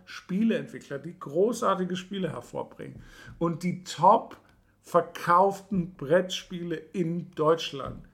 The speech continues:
sind immer noch, glaube ich, lass es mich,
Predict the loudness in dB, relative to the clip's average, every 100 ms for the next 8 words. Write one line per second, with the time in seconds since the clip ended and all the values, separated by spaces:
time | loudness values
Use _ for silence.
0 | _ -8 -4 -2 -4 -6 0 4 2 2
1 | -10 -18 _ _ _ -20 -20 -20 _ _
2 | -4 4 6 6 4 -8 -10 -14 -20 _
3 | _ _ 6 6 6 2 2 2 2